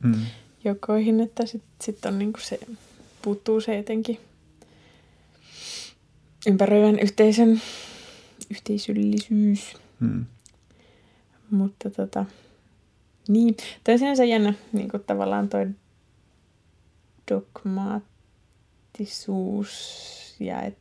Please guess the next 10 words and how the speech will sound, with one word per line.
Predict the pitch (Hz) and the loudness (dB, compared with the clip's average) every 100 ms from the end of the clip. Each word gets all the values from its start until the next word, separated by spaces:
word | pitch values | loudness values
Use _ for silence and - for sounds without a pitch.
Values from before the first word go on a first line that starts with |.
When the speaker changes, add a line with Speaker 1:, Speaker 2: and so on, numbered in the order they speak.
| - | -10
Speaker 2:
mitä | 185 185 185 | -8 -6 -8
se, | - | -6
niinku, | - - 190 - - _ _ _ _ _ - - _ _ _ _ _ _ _ _ _ _ _ _ _ _ _ | -8 -6 -8 -10 -12 _ _ _ _ _ -20 -20 _ _ _ _ _ _ _ _ _ _ _ _ _ _ _
käytännössä | - 190 185 180 - 180 208 196 - 190 | -8 -6 -4 -6 -8 -8 -8 -8 -6 -4
on. | 190 | -2
Kyllähän, | 202 196 190 | 0 0 -2
niinku, | 185 185 190 202 196 196 202 202 | -4 -6 -4 -4 -2 -2 -2 -4
jotenkin | 202 202 196 - - _ _ _ _ - | -6 -8 -8 -12 -14 _ _ _ _ -16
ihan | 202 190 190 196 | -12 -8 -8 -10
y-, | - | -12